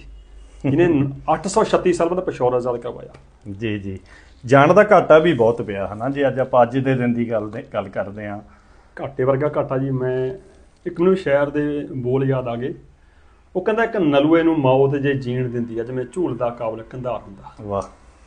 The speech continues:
Speaker 1: ਉਹ ਗੱਲ ਨਿਸ਼ਾਨ ਸਾਹਿਬ ਦੀ ਕਰਦਾ, ਕਿਉਂਕਿ ਅੱਜ ਤੀਹ ਅਪ੍ਰੈਲ ਆ।
Speaker 2: ਹੂੰ।
Speaker 1: ਵੀਹ ਸੌ ਪੱਚੀ ਇਹ ਚੱਲ ਰਿਹਾ।
Speaker 2: ਜੀ।
Speaker 1: ਤੇ ਤੀਹ ਅਪ੍ਰੈਲ ਹੀ ਸੀ ਸੰਨ ਅਠਾਰਾਂ ਸੌ ਸੈਂਤੀ।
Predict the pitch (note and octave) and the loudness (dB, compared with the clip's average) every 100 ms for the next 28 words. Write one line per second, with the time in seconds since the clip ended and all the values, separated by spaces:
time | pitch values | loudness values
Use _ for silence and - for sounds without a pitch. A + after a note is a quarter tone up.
0 | - - - - _ - F3 E3 F3+ D#3 | -20 -20 -20 -20 _ -2 4 4 6 2
1 | D3 D3+ D3+ F3 E3+ D#3 C#3+ D3 F3 F#3 | 2 0 2 0 2 0 -2 -2 -4 -4
2 | F#3 D#3+ E3+ - A3 B3 A3 C3 - - | -2 -2 -2 -6 -6 -4 -4 -8 -10 -20
3 | - _ - - - - G#2 G2 F#2 F#2+ | -20 _ -20 -20 -20 -12 -10 -8 -10 -14
4 | F#2+ - - - - A2 F#3 G#3 F#3+ C3+ | -18 -20 -20 -20 -18 -6 -2 0 0 -2
5 | C#3 B2+ B2+ A#2+ B2 C3+ C3+ - - - | -2 -2 -2 -2 -2 -6 -10 -20 -20 -18
6 | A2 G2+ F#2+ F#2+ C#3+ C#3+ C#3 - C4+ C4+ | -12 -10 -12 -8 -2 -2 -2 0 2 6
7 | G#3 F#3+ F3+ F#3+ F#3+ D#3+ E3 C3+ C3+ C3+ | 8 8 4 0 -2 -2 0 0 0 -2
8 | C3 - G#2 - | -6 -12 -18 -18